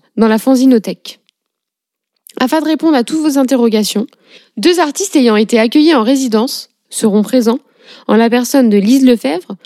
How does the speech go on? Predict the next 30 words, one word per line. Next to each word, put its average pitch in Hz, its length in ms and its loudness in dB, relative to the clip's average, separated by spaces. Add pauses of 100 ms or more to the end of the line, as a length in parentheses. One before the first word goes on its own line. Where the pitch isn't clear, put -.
(220)
connue 262 280 4
sous 269 120 -2
le 233 120 2
nom 226 120 2
d'artiste 214 540 -6
Ésil, 233 460 2 (400)
jeune 262 300 0
chanteuse 277 400 0
ayant 214 200 2
participé 226 640 -2
à 202 80 0
un 185 80 0
projet 202 340 -2
jeune 208 220 0
et 254 80 2
moderne 220 440 0
proposé 214 420 -2
par 185 180 -2
l'Oreille 190 320 0
Étardie, 190 420 -2 (800)
et 233 80 2
Damien 269 320 2
Skoriaki, 262 640 -2 (260)
et 208 100 0
qui - 180 -2
est 214 200 -2
Heliopolar 247 540 2
Things, 226 400 -2 (460)
musicien 262 440 2
poitevin 247 400 0